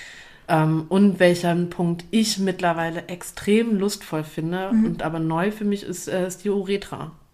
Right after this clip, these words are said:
Speaker 1: Also der kleine Punkt, wo die Pipi rauskommt,
Speaker 2: Ja.
Speaker 1: zwischen Klitoris und Vaginaleingang.
Speaker 2: Und da drüber?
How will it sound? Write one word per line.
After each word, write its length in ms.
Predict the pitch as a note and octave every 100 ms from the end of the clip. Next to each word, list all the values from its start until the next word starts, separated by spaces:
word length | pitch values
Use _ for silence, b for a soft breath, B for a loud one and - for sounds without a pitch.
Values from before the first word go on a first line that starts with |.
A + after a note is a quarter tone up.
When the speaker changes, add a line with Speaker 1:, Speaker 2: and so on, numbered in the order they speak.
| -
Speaker 1:
Also 200 | E3 E3+
der 160 | E3+
kleine 320 | E3 F3 F3 F3+
Punkt, 420 | - F#3 F3+ -
wo 100 | F3+
die 100 | E3+
Pipi 300 | - G#3 C#4
rauskommt, 760 | C4+ B3 C4 - C#4 F4 - A#3
Speaker 2:
Ja. 260 | A3+ A3 - - - - _ - - - -
Speaker 1:
zwischen 340 | - F#3 G3+
Klitoris 540 | F3+ F#3+ F#3 F3 E3+ -
und 180 | D#3
Vaginaleingang. 1120 | D#3 D3+ D#3 D3 D3 D3+ D3+ D3 D3+ D3 D#3+ -
Speaker 2:
Und 160 | G#3+ G#3
da 140 | A3
drüber? 400 | - G#3 G3+ C#4+